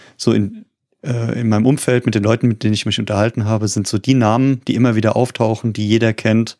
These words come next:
und ja, die hier ein Garant für ein, für ein tolles Spiel sind. Der Ron Gilbert, der hat sich dann nach Monkey Island zwei von LucasArts, äh, getrennt, während dann Crossman zusammen mit Schäfer weitergearbeitet hat und Day of the Tentacle entwickelt hat.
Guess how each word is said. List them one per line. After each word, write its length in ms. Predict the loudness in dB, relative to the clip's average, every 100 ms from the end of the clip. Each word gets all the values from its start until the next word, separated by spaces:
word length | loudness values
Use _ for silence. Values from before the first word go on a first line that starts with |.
| _ -20 -20 -20 -20 _
und 580 | -2 0 0 -4 -10 -6
ja, 180 | -2 0
die 140 | 0
hier 180 | 0 2
ein 140 | 2 0
Garant 360 | 0 0 -2
für 180 | 0 2
ein, 180 | 2 0
für 100 | -2
ein 40 |
tolles 260 | -2 -2 -2
Spiel 260 | -4 -4 -2
sind. 300 | -6 -10 -20 _ _ _ _ _ _ _ -20 _ -20 -20 -20 -2
Der 120 | 0
Ron 180 | 2 4
Gilbert, 320 | 2 2 2
der 100 | 2
hat 100 | 0
sich 140 | -4 -2
dann 200 | 0 2
nach 260 | 0 -2
Monkey 240 | -2 0 -2
Island 280 | 0 -2
zwei 300 | 0 0 2
von 160 | 0 -2
LucasArts, 680 | 0 0 0 -2 -2 -4 -6
äh, 360 | -4 -2 0 -4 -4
getrennt, 500 | -4 0 0 0 -4 _ -20 -20 -2
während 280 | 2 2 2
dann 120 | -2
Crossman 680 | 0 -2 2 2 4 2 -2 -6
zusammen 260 | 0 2
mit 120 | 2
Schäfer 460 | 2 0 2 0 2
weitergearbeitet 1000 | 0 2 0 0 -2 -2 0 0 -4 0
hat 180 | -2 0
und 420 | -4 -4 -6 -2
Day 120 | -2
of 80 | -2
the 80 | -4
Tentacle 500 | -4 -4 -2 -4 -4
entwickelt 400 | -4 -6 -4 -2
hat. 240 | -2 -2